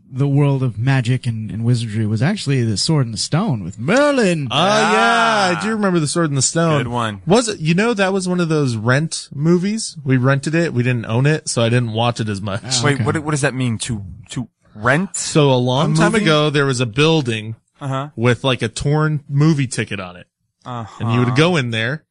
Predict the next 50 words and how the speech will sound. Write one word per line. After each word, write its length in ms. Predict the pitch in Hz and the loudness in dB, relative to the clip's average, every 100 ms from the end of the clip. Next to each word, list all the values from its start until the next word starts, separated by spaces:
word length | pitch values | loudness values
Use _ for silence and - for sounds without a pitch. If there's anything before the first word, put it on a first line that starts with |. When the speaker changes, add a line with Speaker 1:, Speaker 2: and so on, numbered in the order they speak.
| 123 | -18
Speaker 3:
Uh-huh. 240 | 110 117 139 | -16 -16 -6
Speaker 2:
you 140 | 113 | -4
would 160 | 107 95 | -2 -4
select 460 | - 113 123 139 170 | -2 0 0 -2 0
a 40 | |
movie, 480 | 151 127 120 139 156 170 | 2 2 0 -2 -6 -6
almost 280 | 220 226 | -2 -2
like 120 | 185 139 | 0 0
you 80 | |
do 160 | 120 120 | 0 0
on 160 | 113 110 | 0 -4
Netflix 460 | 107 - 113 - | -6 -6 -8 -4
Instant, 400 | 113 113 143 143 - _ _ | -4 -2 -2 -2 -6 _ _
but 80 | 123 | -2
you 100 | 117 117 | 0 2
then 220 | 143 143 | 0 0
give 240 | 120 165 | 0 0
it 80 | 165 | 0
to 100 | - 117 | -2 -4
a 40 | |
person. 520 | - 104 - 123 135 - _ _ _ _ _ - | -4 -8 -6 -6 -8 -12 _ _ _ _ _ -8
They 140 | 107 | -6
scan 440 | - - 165 175 131 | -4 -2 0 2 0
it 160 | 120 | -2
and 120 | 117 | -6
tell 160 | - 110 | -8 -6
you 100 | 107 | -6
you 60 | 104 | -6
have 140 | 101 | -8
three 220 | - 139 | -4 -2
to 60 | 127 | -2
five 260 | 117 117 107 | -2 -2 -2
days 260 | 107 107 | -2 -4
to 80 | 104 | -6
return 340 | 101 - 101 | -8 -8 -10
this. 360 | 85 - - - - | -10 -12 -12 -12 0
Speaker 1:
It's, 200 | 190 190 | 0 0
it's 220 | 220 - | -4 -4
like 200 | 247 240 | -4 -4
when 100 | 240 | -4
you 120 | 233 175 | -2 -2
borrow 640 | 131 160 170 185 185 185 151 | 0 0 0 -2 -4 -4 -4
something 380 | 180 170 180 | -2 -2 -2
from 160 | 156 170 | -2 -4
a 60 | 131 | -2
friend, 320 | 156 165 165 | 0 0 -2
except 300 | - 147 113 | -2 -4 -2
this 180 | 151 - | -2 0
had 160 | 135 | -2
syphilis. 600 | - 143 127 98 82 - | 0 -2 -2 -6 -8 -14